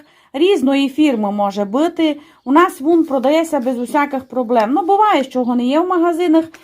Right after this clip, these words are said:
рідко, ну, в основному є. Я, не в то, що я його рекламірую, я просто показую, що яке воно є.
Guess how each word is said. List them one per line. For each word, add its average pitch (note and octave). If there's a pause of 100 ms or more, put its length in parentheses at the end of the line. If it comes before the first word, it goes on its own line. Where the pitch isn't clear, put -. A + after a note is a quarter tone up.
(160)
рідко, D#4
ну, D4
в C4+
основному D4+
є. C#4
Я, D4 (320)
не C#4
в C#4+
то, F4+
що D#4+
я C#4
його B3+
рекламірую, C4+
я D#4
просто E4+
показую, D4+
що D4
яке C#4+
воно C#4
є. A#3+